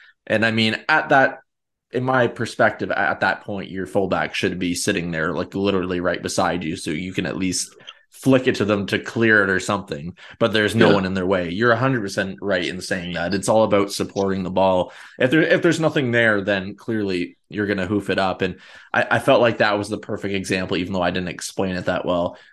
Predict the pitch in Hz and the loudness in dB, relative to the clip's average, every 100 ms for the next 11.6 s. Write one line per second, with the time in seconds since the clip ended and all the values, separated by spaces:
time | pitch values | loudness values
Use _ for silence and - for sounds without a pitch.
0 | _ 87 95 95 90 87 82 - _ _ | _ -2 0 0 -2 -4 -10 -14 _ _
1 | 104 98 - 101 98 98 92 95 92 87 | -2 0 0 2 2 0 -4 -2 0 0
2 | 87 - _ _ 95 95 95 95 95 92 | -2 -10 _ _ -4 -2 -4 -4 -2 0
3 | 90 90 98 95 101 92 95 92 95 98 | 0 -2 -4 -2 -2 0 -4 -4 -2 -2
4 | 95 78 73 90 - _ _ _ - 98 | -2 -4 -4 -8 -12 _ _ _ -6 -4
5 | - 104 92 98 95 - 110 104 107 101 | 0 0 0 -2 -2 -2 -4 -2 -2 0
6 | 98 95 98 92 - 101 98 92 92 - | -2 0 0 0 -2 -2 0 0 -2 -4
7 | 95 92 - - 92 95 92 90 90 95 | -6 -6 -8 -8 -6 -4 -2 -2 -2 -4
8 | 92 - 95 90 95 - _ - 107 98 | -6 -4 -2 0 -2 -6 _ -6 -2 2
9 | 98 92 90 - 92 - 92 - - - | 2 0 -4 -4 -4 -4 -8 -10 -4 -2
10 | 117 113 107 117 107 107 98 98 101 98 | 0 0 2 0 0 -2 -2 -2 0 0
11 | 92 107 - 107 101 98 | 0 -6 -8 -4 -4 -4